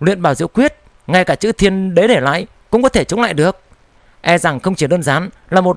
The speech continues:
phương pháp tế luyện như vậy. Diệp Phúc thầm nghĩ. Môn tế luyện chi pháp này hắn lấy được từ trong thạch cổ thư viện của Hoàng Tuyền Ma Tông, nhưng bốn tầng tâm pháp cũng không hoàn thiện. Rất lâu rồi,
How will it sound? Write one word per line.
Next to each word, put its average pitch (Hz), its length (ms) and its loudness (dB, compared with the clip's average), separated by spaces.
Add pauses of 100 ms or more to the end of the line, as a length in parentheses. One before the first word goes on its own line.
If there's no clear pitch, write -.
(160)
phương 220 140 0
pháp 269 180 0
tế 214 80 2
luyện 220 180 0
như 202 100 0
vậy. 175 300 -2 (1700)
Diệp 175 140 2
Phúc 269 200 2
thầm 151 160 0
nghĩ. 208 240 0 (1080)
Môn 214 200 4
tế 214 140 2
luyện 226 180 2
chi 220 140 0
pháp 262 200 0
này 135 260 2 (240)
hắn 190 140 0
lấy 233 100 2
được - 160 2
từ 156 100 0
trong 214 260 2
thạch - 200 -4
cổ 156 180 2
thư 214 180 0
viện 170 260 0 (160)
của 160 120 4
Hoàng 151 140 -2
Tuyền 147 180 0
Ma 180 120 2
Tông, 185 280 0 (500)
nhưng 220 260 2
bốn 214 180 2
tầng 156 180 0
tâm 196 140 0
pháp - 360 -2
cũng 220 120 -2
không 226 140 4
hoàn 165 140 0
thiện. 156 320 0 (880)
Rất 226 240 2
lâu 202 160 4
rồi, 139 280 2